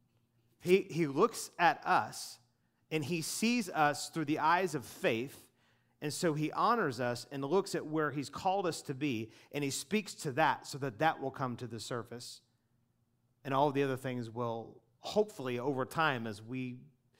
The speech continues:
keep ourselves before the Lord, will fall to the wayside.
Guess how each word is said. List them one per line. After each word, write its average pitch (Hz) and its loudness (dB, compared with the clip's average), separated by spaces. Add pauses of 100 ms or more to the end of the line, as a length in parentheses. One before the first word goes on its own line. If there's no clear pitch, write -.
(280)
keep 175 2
ourselves 147 0
before 131 -6
the 120 -4
Lord, 117 -6
will 120 -6
fall 110 -6
to - -14
the 107 -12
wayside. - -16